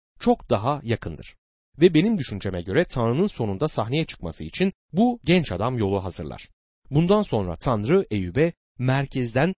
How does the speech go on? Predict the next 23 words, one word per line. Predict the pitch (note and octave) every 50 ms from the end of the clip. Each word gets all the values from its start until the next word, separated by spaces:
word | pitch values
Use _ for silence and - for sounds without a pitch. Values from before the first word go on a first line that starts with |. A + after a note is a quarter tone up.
| _ _ -
hepimizin | A3 A#3 - F3+ C3 A2+ G2 G#2 G2 G#2
duymaya | A#2 B2 B2 C3+ D3+ D3+ C3+
ihtiyacımız | - G2+ - - A#2 A2 G2+ G#2 G#2+ D#3 F3 C3+ G#2+
olan | E2+ F2 G#2+ C#3+ D3+ _ _ _ _ -
bazı | C3 G3 G3 F3+ C#3+ G#2 F#2 F2 D2+ - -
bilgileri | D#3 C#3 G#2 F#2+ F#2 F#2 G2 A2
aktarır. | F2 D2+ - - E2+ C#2 A#1+ - - - _ _ _ _ _ _ _ _
Elihu | - D#3 G#3 B3 G#3+ F#3 G#3+ A3 F3
buzluydu. | E3+ E3 C3+ A#2 B2 G#2+ F#2+ E2 - - _ -
Yaratılış | A#2+ C3+ C3+ B2+ G2 G2+ B2 G3+ - -
yirmi | D#3+ C#3+ C3+ C#3
ikinci | C#3 - - D#3+ D#3+ F3+ G3
bölüm | G3 D3 B2
yirmi | A2+ A#2+ A#2+ B2 A#2+
birinci | A#2 A#2 B2+ D3 D3+ F#3+ G3
ayeti | - G#2+ G#2 F#2+ F#2 F2+ - -
temel | - C3+ D3+ F3 C#3+ G2
alarak | E2+ E2 A2+ D3+ - - - _ _ _ _ -
Arap | C3+ F3 G3 - -
kabilelerinden | - C3 A2+ G#2+ F#2+ F#2 F#2 F#2 F2+ F#2 F#2+ G#2+ D#3 F3+ F#3+ D#3+ C#3
birinden | D#3 D#3 C#3+ C3 A#2+ A#2+ F#2+ E2 - _ _
geldiğini | - D3 B2+ G#2 F#2 F#2+ G#2 C3+ F3+ F#3 - _ _ _
söyleyebiliriz. | - - - A2 F#2+ G#2 C3+ C#3+ A#2 F#2+ E2 D2+ C#2 - - - -